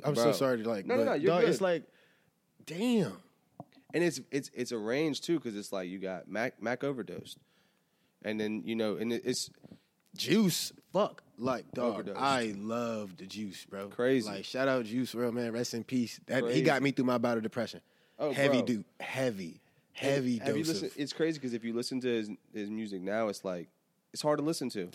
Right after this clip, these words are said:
Speaker 1: Oh my God.
Speaker 2: I can't even listen to his new stuff 'cause I'm like, "Bro, this man was literally
Speaker 1: Yeah.
Speaker 2: screaming,
Speaker 1: Bruh.
Speaker 2: 'I'm killing myself,' and we're just sitting here bumping it."
Speaker 1: Dog. And for so, so tell me if this makes sense to y'all.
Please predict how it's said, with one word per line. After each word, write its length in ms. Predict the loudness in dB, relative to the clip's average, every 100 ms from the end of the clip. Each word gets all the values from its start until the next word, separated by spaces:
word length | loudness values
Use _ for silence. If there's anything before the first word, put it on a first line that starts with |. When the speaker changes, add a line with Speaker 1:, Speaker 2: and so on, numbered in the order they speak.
| -12
Speaker 1:
Oh 80 | -8
my 120 | -8
God. 360 | -6 -6 -6 -8
Speaker 2:
I 60 | -8
can't 180 | 0 2
even 160 | 2
listen 220 | 0 -2 -2
to 80 |
his 100 | -2
new 140 | 0 -6
stuff 240 | -4 -6
'cause 100 | -2
I'm 100 | 0
like, 180 | 0 0
"Bro, 240 | 2 2 0 _ _ _ -14
this 160 | -4
man 220 | 0 2 2
was 120 | 0
literally 960 | -2 0 6 8 8 6 4 2 -6 -8
Speaker 1:
Yeah. 160 | -8 -8
Speaker 2:
screaming, 880 | -12 -12 -6 0 6 6 6 4 -4 -12 -14 -14 _
Speaker 1:
Bruh. 120 | -4 0 0 0
Speaker 2:
'I'm 80 | -4 _ 0
killing 320 | 4 6 6
myself,' 540 | 4 0 -2 -2 -2
and 160 | -2 2
we're 140 | 4
just 260 | 4 0 0
sitting 240 | 0 0
here 160 | -2 -4
bumping 380 | -4 -4 -6 -14
it." 120 | -18 -16
Speaker 1:
Dog. 400 | -8 -6 -4 -6 -8
And 240 | -4 -2 -2
for 140 | -4
so, 200 | 0 -2
so 280 | 0 2 2
tell 220 | 0 -4
me 80 | -2
if 80 | -2
this 160 | -4 -2
makes 220 | -4 -2
sense 140 | -6
to 80 | -4
y'all. 260 | -8 -8 -10